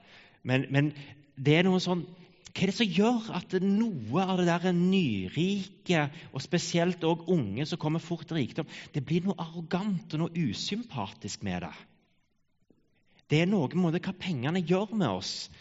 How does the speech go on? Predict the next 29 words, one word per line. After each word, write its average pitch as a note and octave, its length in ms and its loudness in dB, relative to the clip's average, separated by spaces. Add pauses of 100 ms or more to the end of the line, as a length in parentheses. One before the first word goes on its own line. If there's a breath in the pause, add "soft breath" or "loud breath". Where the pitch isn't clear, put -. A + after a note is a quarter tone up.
(180 loud breath)
hvis C#3 160 -4
det D#3+ 120 -2
kommer D#3 220 2
for E3+ 180 -2
lett F3+ 440 -2
til. F#3+ 200 -4 (1900 loud breath)
Og C3+ 140 -2
så F3 100 2
så F3+ 220 6
jeg F3+ 100 0
for F3+ 240 2
meg D#3+ 160 4
litt C3 280 4
at - 200 -4
kanskje D#3 480 2
er D3 80 4
det C#3+ 80 2
sånn C3+ 320 4
Gud C3 400 2 (560 loud breath)
i D#3 160 4
sin, D3 320 2
på C#3+ 80 0
en C#3+ 80 2
måte, A#2+ 160 0
store A#2+ 460 0
visdom A#2+ 600 0
ser, A2+ 440 0
og A#2+ 160 -8
så C3+ 140 -2